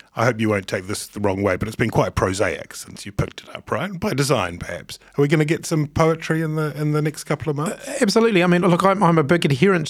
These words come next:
Speaker 2: to that. You know, and, uh, the po-, the poetry is setting out what you want to achieve over a longer period of time, and campaigns should be about that. They should be about the big ideas. They should be about the vision. But governing is very much about, you know,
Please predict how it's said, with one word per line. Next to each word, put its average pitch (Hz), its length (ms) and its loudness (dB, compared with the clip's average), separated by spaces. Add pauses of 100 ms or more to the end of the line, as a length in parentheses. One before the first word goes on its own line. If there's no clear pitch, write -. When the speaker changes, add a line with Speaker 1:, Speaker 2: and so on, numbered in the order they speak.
(120)
Speaker 2:
to 135 120 2
that. 104 300 -2
You 160 60 2
know, 139 100 4
and, 160 380 2
uh, 220 240 0
the 151 140 2
po-, 220 220 0
the 165 120 4
poetry 180 520 2
is 117 140 0
setting 131 240 2
out 131 160 2
what 139 160 2
you 131 100 4
want 127 260 4
to 120 100 2
achieve 117 600 0 (300)
over 135 300 6
a 147 80 4
longer 160 340 4
period 120 480 2
of 107 100 0
time, 120 580 0
and 123 180 0
campaigns 135 440 2
should 139 360 0
be 117 180 4
about 139 360 2
that. 113 120 2
They 113 80 2
should 131 200 0
be 123 100 6
about 113 240 2
the 113 80 0
big 107 240 2
ideas. 104 420 4
They 110 120 2
should 139 200 0
be 117 160 2
about 107 340 2
the 101 100 2
vision. 110 420 0 (420)
But 139 220 2
governing 151 600 2
is 135 140 2
very 139 240 2
much 131 240 0
about, 120 440 2
you 139 100 4
know, 117 120 4